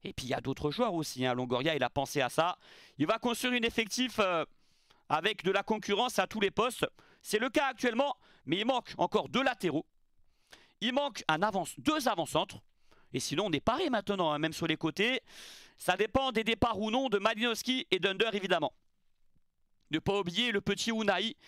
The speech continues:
qui a fait un super match hier en tant que milieu droit, où c'est que Marcelino compte l'utiliser,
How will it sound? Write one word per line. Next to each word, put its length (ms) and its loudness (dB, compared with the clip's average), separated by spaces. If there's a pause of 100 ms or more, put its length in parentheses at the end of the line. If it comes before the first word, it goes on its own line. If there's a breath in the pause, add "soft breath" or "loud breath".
(180 loud breath)
qui 80 0
a 80 4
fait 160 2
un 60 0
super 360 0
match 300 -6
hier 320 0
en 80 0
tant 160 -2
que 140 -2
milieu 280 0
droit, 300 0 (500 loud breath)
où 100 -4
c'est 260 0
que 180 2
Marcelino 560 0
compte 280 -4
l'utiliser, 600 -2